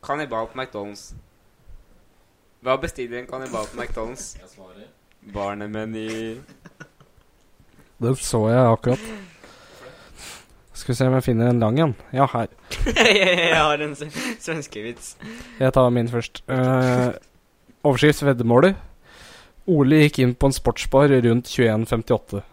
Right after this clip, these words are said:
Speaker 3: Han satte seg ved siden av en blondine og slo på T V-en. tjueto-nyhetene starta. Eh, nyhetsreporteren dekka en hendelse om en mann som sto aller ytterst på kanten av et tak, klar til å hoppe. Blondinen sa på Ole, så på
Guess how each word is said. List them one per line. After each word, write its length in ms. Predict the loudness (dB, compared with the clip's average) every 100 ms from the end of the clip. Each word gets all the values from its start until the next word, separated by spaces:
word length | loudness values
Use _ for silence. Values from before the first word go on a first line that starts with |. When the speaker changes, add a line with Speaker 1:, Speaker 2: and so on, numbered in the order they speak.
| _ -6
Speaker 3:
Han 140 | 0
satte 300 | 2 2 0
seg 160 | 0 0
ved 80 | 0
siden 160 | 0
av 80 | 2
en 80 | 2 2
blondine 480 | 2 2 0 0 0
og 20 | -2
slo 320 | -6 -4 -2
på 120 | 0 0
T 140 | 0
V-en. 160 | 0 -4 -10 _ -20 -20 -20 -20 -4
tjueto-nyhetene 800 | -2 2 4 4 4 2 0 -2
starta. 380 | 2 2 2 -2 -6 -14 _ -6
Eh, 160 | -2 0 2
nyhetsreporteren 1400 | 2 0 -2 -8 -12 _ _ -4 0 2 2 2 2
dekka 280 | 0 0 0
en 80 | 2
hendelse 320 | 0 -2 -2
om 80 | 0
en 120 | 2 2
mann 160 | 0 0
som 140 | -2
sto 160 | 2 2
aller 300 | 4 4 2
ytterst 260 | 0 -6 -6
på 80 | -2
kanten 320 | 0 0 2
av 80 | 2
et 100 | 4
tak, 360 | 2 2 -8 -4
klar 240 | -4 0
til 80 | 0
å 60 | -2
hoppe. 240 | -2 -4 -6 _ -20 -20 -20 _
Blondinen 460 | -2 2 2 2 0
sa 160 | 0 0
på 220 | 2 0
Ole, 300 | 2 -2 -4
så 180 | 2 2
på 280 | 2 2 2